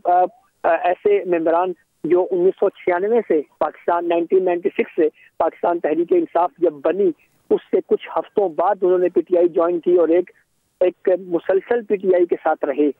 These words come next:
उन्होंने भी ओपन कोर्ट में पेश होकर ये कहा कि हमने इस ख्वाहिश का इजहार किया था कि हम इंट्रा पार्टी इलेक्शंस में हिस्सा लेना चाहते हैं, हमें कागजात नामजदगी नहीं दिए गए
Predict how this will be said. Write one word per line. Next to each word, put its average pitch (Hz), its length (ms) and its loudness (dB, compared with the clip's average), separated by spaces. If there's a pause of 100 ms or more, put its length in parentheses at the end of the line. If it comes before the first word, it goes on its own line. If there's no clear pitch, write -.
(280)
उन्होंने 185 280 0
भी 202 240 0
ओपन 190 320 -2
कोर्ट 202 280 0
में 226 240 0
पेश 170 260 0
होकर 160 240 0
ये 156 120 2
कहा 147 360 -4 (320)
कि 160 60 -2
हमने 175 400 -2 (260)
इस 156 60 2 (120)
ख्वाहिश 165 280 0
का 185 140 0
इजहार 160 320 -2
किया 185 260 -2
था 151 240 -4 (340)
कि 170 80 0
हम 165 260 -4
इंट्रा 180 260 0
पार्टी 175 340 -2
इलेक्शंस 165 420 0
में 170 160 0
हिस्सा - 560 -4
लेना 185 240 -2
चाहते - 300 -2
हैं, 160 300 -4
हमें 175 280 -2 (400)
कागजात 175 400 0
नामजदगी 170 600 -2
नहीं 160 340 0
दिए 185 260 2
गए 175 200 0